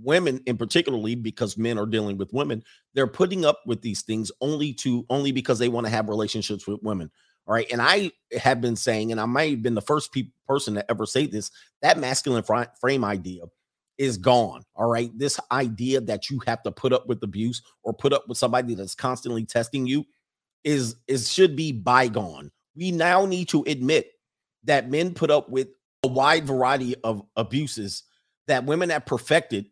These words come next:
since middle school and probably earlier, since third grade. And that when men, men have never been able to fight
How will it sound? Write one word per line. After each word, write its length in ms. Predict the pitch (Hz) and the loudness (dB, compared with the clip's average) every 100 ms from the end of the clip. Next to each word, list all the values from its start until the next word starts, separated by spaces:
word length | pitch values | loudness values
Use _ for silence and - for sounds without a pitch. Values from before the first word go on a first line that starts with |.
| _ | _
since 360 | - - 156 - _ | -6 0 0 0 _
middle 300 | 104 160 190 | 0 2 2
school 340 | 135 120 98 - | 0 -2 -4 -2
and 180 | 143 147 | -2 0
probably 460 | - - 165 143 143 | 4 4 4 0 0
earlier, 320 | 180 143 98 | 0 0 -4
since 240 | - 151 | -6 -8
third 300 | - 156 151 | 0 0 0
grade. 300 | 127 120 117 - _ _ _ _ - | 0 -2 -2 -8 _ _ _ _ -6
And 160 | 165 147 | -2 2
that 220 | 151 143 | 2 2
when 240 | 143 139 | -2 0
men, 320 | 139 190 170 139 | 2 2 0 0
men 160 | 175 | -2
have 280 | 151 139 147 | 0 -2 0
never 220 | 151 156 | -2 0
been 180 | 143 139 | -2 0
able 200 | 139 127 | 0 -2
to 180 | - 120 | -4 -8
fight 380 | - - 151 | -4 0 0